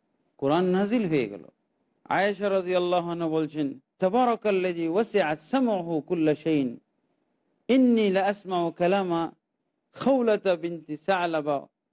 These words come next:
ওয়া ইয়াখফা আলাইয়া বা'দুহু।" আমি খাওলা বিনতি সা'লাবার কথা শুনতেছি, কিছু বুঝি, কিছু বুঝি না, অথচ সেই আল্লাহ তাবারক ওয়া তাআলা কিভাবে আরশ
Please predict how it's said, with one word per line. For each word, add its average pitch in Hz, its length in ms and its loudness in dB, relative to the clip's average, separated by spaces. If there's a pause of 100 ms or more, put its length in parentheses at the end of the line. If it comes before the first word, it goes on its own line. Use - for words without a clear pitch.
(480)
ওয়া 131 160 0
ইয়াখফা 202 320 -2 (120)
আলাইয়া 147 420 -2
বা'দুহু।" 117 440 -8 (1120)
আমি 170 220 2 (140)
খাওলা 180 340 4
বিনতি 160 320 -6
সা'লাবার 151 500 0
কথা 147 160 -4 (100)
শুনতেছি, 185 480 -4 (440)
কিছু 180 180 2 (120)
বুঝি, 190 220 2 (100)
কিছু 180 160 -2 (100)
বুঝি 196 280 2
না, 156 80 2 (500)
অথচ 151 300 -8 (200)
সেই 143 200 2 (520)
আল্লাহ 180 340 2
তাবারক 175 340 -4
ওয়া 151 120 -10
তাআলা 139 200 -8 (100)
কিভাবে 147 360 -6 (640)
আরশ 247 180 -4